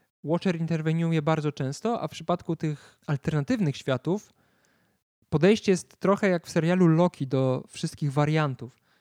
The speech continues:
czyli są uznawane trochę za, za gorsze, jakby nie do końca zasługujące na to, żeby je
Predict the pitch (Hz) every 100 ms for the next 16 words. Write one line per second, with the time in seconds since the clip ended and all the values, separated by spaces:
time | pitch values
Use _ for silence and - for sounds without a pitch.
0 | _ - 131 131 131 - 175 190 151 143
1 | 151 180 165 165 156 143 151 147 147 -
2 | - 123 _ _ _ _ - 143 131 175
3 | 156 - 127 120 - _ _ 139 127 131
4 | 131 135 147 147 - - 165 180 175 170
5 | 156 151 151 - _ - 151 - 160 151
6 | 156 185 180 151 147 165 160 151 147 147
7 | 143 143